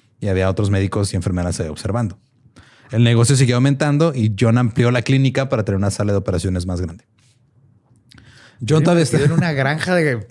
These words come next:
Speaker 2: cabras, güey.
Speaker 1: Pues sí, pero pues, o sea, tenía ahí, digo,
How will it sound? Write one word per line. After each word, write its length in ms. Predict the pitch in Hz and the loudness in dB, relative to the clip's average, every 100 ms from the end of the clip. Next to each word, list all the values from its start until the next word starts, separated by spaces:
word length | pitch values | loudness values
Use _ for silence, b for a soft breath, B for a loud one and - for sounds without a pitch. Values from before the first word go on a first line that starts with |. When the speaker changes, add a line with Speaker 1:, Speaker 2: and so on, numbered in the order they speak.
| - | -6
Speaker 2:
cabras, 480 | 123 160 185 156 | -2 0 0 -2
güey. 280 | 117 104 101 - b - - | -4 -6 -8 -12 b -18 -6
Speaker 1:
Pues 160 | 131 123 | 0 0
sí, 300 | 170 226 262 240 | 2 2 0 0
pero 160 | 196 | 2
pues, 200 | 139 127 | 2 0
o 80 | 131 | 2
sea, 440 | 127 127 120 110 113 113 107 | 2 2 2 0 -2 -10 -6
tenía 320 | 123 135 127 135 | 0 2 4 2
ahí, 240 | 139 139 | 2 2
digo, 300 | 175 170 123 | 2 0 -2